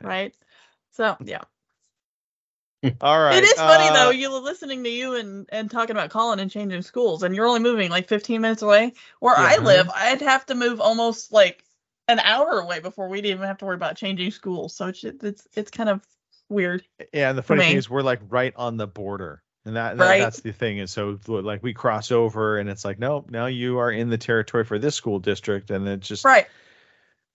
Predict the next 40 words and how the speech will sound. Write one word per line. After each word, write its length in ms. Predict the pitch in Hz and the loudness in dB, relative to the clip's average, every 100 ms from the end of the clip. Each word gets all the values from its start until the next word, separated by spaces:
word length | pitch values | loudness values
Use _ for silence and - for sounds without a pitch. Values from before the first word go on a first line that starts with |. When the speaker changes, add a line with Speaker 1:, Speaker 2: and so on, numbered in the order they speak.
| _ _ - | _ _ 0
Speaker 1:
logistically, 800 | 156 120 165 - 156 131 123 117 | 0 4 2 4 0 2 4 4
it's, 160 | 107 | 2
it's, 300 | 117 113 - - | -2 -6 -6 -8
it's 280 | 120 117 - _ | -8 -8 -18 _
kind 180 | - 113 | -6 -4
of 60 | 101 | -2
bonkers. 540 | 104 95 92 82 - | -4 -4 -8 -10 -10
And 120 | 98 | -10
I 260 | 104 101 98 - _ | -6 -6 -8 -16 _
Speaker 2:
Exactly. 640 | - 220 349 330 - 185 _ _ _ _ _ _ _ _ | -16 -12 -10 -12 -16 -20 _ _ _ _ _ _ _ _
Speaker 1:
it, 240 | 139 135 135 | -2 0 2
that 240 | 147 143 | 2 2
gives 260 | 151 131 120 | 0 0 0
me 120 | 120 | -4
more 200 | 110 110 | -2 -4
headaches 320 | 107 113 107 | -4 -4 -4
than 100 | 107 | -6
anything 320 | 104 110 139 | -6 -4 -4
'cause 120 | 123 110 | -4 -4
I 100 | 104 | -4
had 260 | 113 113 | -2 -4
to 80 | 113 | -4
re-register 760 | 98 117 120 120 113 120 - 117 | -6 -6 -2 0 0 -4 -6 -6
him 220 | 117 117 | -4 -6
for 140 | 113 | -2
that 240 | 98 101 - | 0 0 -4
school 300 | - 110 104 | -8 -8 -8
district 340 | 113 113 123 | -8 -8 -10
and 80 | 104 | -6
go 120 | 104 | -6
through 220 | 98 107 - _ | -4 -8 -10 _
all 320 | 98 92 107 | -4 0 0
of 100 | 117 | 0
their 120 | 113 | 0
stupid 400 | 101 - 131 107 | -4 -4 -8 -8
paperwork, 480 | 92 98 98 110 127 | -6 -8 -4 -6 -6
and 120 | - 104 | -6 -8
it 80 | |
was 120 | 101 104 | -8 -8
just 220 | 98 | -10